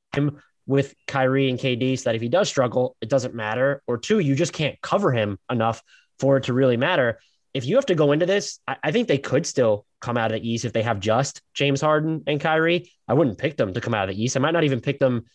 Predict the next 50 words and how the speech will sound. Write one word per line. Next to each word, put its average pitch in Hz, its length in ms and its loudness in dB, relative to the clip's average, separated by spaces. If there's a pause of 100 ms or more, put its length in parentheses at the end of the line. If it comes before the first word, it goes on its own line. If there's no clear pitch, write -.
(140)
to - 80 -14
come 139 80 2
out 135 60 4
of 131 60 2
the 131 140 -2
East 131 120 -2
right 123 220 0
now, 123 480 0 (100)
um, 110 360 -4
if 107 140 -8
you 117 60 0
could 117 80 0
tell 135 100 2
me 123 100 2
Joel 117 300 2
Embiid's 120 260 0
healthy 117 280 -2
in 104 80 -2
Philly 123 320 0
and 113 100 -2
that 107 100 -2
Milwaukee's 117 460 -2
fully 98 180 -6
healthy. 98 340 -4 (280)
So 123 320 2
they're 170 260 2
the 247 120 2
team 202 220 0
that 165 80 2
I 165 40 4
really 151 240 2
look 131 220 2
at 120 140 0
because 120 200 -4
it 131 100 -4
feels 175 300 0
like 123 260 2 (400)
if 139 120 -4
they 185 140 2
have 226 200 0
K 160 180 0
D, 123 240 -2
there's 135 200 -2
a 147 40 0
chance 147 300 -4
that 175 100 -2
this 123 120 -4
is 120 100 -6
all 123 160 0
just, 104 320 -6